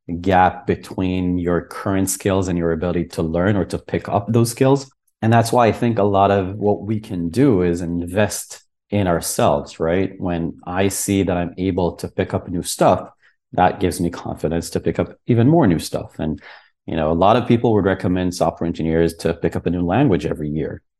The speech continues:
right? That's something that, and I'm sure you've heard in the past. I think that's great advice because that builds up your confidence in your ability to pick up new things.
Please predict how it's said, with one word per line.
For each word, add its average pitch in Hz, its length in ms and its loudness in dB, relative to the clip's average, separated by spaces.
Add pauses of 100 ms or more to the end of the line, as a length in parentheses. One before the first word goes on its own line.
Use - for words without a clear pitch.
(100)
right? 101 220 -4
That's - 180 0
something 85 360 -2
that, 78 180 0
and 80 100 -2
I'm 82 80 -4
sure 82 160 -4
you've 78 160 -4
heard 82 240 -2
in 73 80 -4
the 71 60 -6
past. - 440 -2 (300)
I 95 80 0
think 123 200 0
that's - 200 2
great - 280 2
advice - 680 0
because 87 440 0
that 90 320 2 (200)
builds 101 220 4
up 110 120 2
your 104 120 2
confidence 87 680 -2 (560)
in 104 200 4
your 104 180 8
ability 101 400 4
to - 140 -6
pick - 220 -2
up - 140 -2
new 82 120 0
things. - 480 0